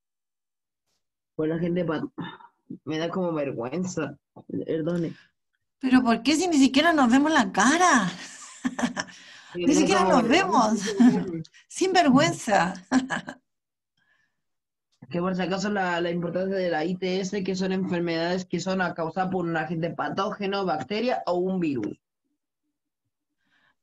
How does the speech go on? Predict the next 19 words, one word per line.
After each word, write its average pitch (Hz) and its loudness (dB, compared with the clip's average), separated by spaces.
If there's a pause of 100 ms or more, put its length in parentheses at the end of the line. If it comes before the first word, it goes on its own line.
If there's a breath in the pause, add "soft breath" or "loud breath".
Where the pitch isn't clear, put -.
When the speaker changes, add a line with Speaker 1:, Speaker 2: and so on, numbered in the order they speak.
Speaker 2:
Ya, 262 0
pero, 202 2 (400)
pero 226 -2
¿cuál 269 2
es 311 0
la 320 -2
importancia 302 -2
que 277 0
tienen? - -4 (200)
Si 240 -2
hay 214 0
otras 254 2
enfermedades 262 2
causadas 254 0
por 240 -4
bacterias 254 2
o 247 -2
por 240 -2
virus. 277 -2